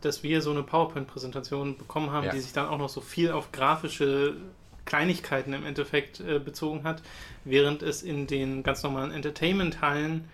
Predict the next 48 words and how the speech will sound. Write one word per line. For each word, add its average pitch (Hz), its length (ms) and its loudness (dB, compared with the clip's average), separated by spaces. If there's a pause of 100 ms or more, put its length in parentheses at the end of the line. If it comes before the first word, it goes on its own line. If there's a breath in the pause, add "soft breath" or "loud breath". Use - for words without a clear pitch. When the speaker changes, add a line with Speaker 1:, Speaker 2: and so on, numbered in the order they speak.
(220 loud breath)
Speaker 1:
spielbar 156 560 4
war, 120 320 -2
Speaker 2:
Ja. 87 80 4
Speaker 1:
dieses 139 160 -4
Spiel. - 180 -8
Also 143 140 -4
man 135 160 -4
konnte 165 320 4
es 160 180 0
spielen, 160 240 0
sie 143 80 2
hatten 139 140 2
spielbare 151 380 2
Versionen 135 320 -2
da, 143 260 2 (300 loud breath)
aber 135 160 2
nicht 143 160 0
hinten 160 360 0
bei 139 120 4
der 131 100 4
Presse. 151 460 -2 (100)
Speaker 2:
Ja. 175 140 -4 (100)
Speaker 1:
Und 143 160 -2
so 147 640 4
war 143 220 6
es - 120 -8
halt 143 160 -2
bei 165 140 -6
einigen 190 360 2
Präsentationen, 175 800 -2
da 143 100 -2
haben 139 80 -2
wir 147 80 -2
auch 139 100 -2
mit 139 160 -4
ein 135 80 -6
paar 139 180 -2
Kollegen 160 320 0
geredet, 151 380 0
die 143 80 -4
sich 143 120 -6
da - 120 -4
auch 175 120 -2
ein 170 60 4
bisschen 165 200 -2
drüber 151 200 0
geärgert 156 460 2
haben, 151 200 2